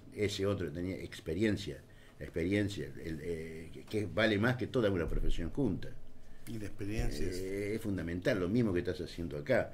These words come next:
Speaker 1: Cuando empezaste, capaz que no eras como ta-, sos ahora, tenés ahora más libertad de acción, más libertad de todo. Pero yo, con,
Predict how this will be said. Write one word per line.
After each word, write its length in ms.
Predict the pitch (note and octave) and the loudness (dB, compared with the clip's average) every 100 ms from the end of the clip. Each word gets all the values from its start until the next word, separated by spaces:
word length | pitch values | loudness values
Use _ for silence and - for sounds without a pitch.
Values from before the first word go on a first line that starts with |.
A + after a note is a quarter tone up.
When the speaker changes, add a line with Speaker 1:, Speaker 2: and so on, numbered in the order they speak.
| - - | -10 -8
Speaker 1:
Cuando 200 | E2 E2 | -4 -2
empezaste, 560 | D2+ D2 A#2+ B2+ A2 D#2 | -2 0 0 0 0 -2
capaz 300 | - - F2+ | -4 -6 -6
que 80 | E2+ | -4
no 140 | E2 G2+ | -2 0
eras 220 | G2 - - | 0 -2 -8
como 180 | E2+ D2+ | -8 -8
ta-, 160 | - - | -8 -10
sos 240 | - F2 | -8 -4
ahora, 460 | E2+ A#2+ A2+ D#2 D#2 | 2 4 4 2 -2
tenés 240 | F2 F2+ F2+ | -4 -4 -2
ahora 300 | F2 F2+ - - - | -2 -2 -6 -16 -10
más 120 | F2+ F2+ | -4 0
libertad 420 | E2+ D2+ D2 F2+ | 2 2 2 0
de 100 | D#2 | 2
acción, 360 | D2+ - C3 A2+ | -2 -2 0 0
más 120 | D#2+ | 0
libertad 420 | D2+ C#2+ D2+ E2+ | -2 -2 -2 -2
de 120 | E2 | -2
todo. 340 | D2+ - D#2+ - - - - - - | 0 0 0 -4 -12 -20 -20 -20 -4
Pero 460 | F2+ E2 E2 D#2+ D2+ | 2 2 2 2 0
yo, 380 | E2 B2 C3+ G2+ | 4 4 4 2
con, 420 | E2 D2 D#2+ | -4 -4 -6